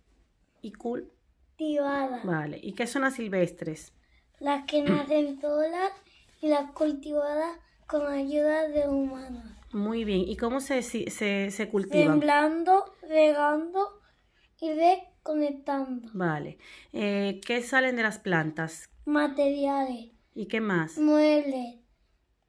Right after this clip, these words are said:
Speaker 2: sillones y...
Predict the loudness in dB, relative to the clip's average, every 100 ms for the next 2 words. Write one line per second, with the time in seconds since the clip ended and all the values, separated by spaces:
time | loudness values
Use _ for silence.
0 | _ _ -8 -4 2 4 6 4 4 0
1 | -2 -18 _ _ _ _ _ _ _ _
2 | _ -4 0 0 -2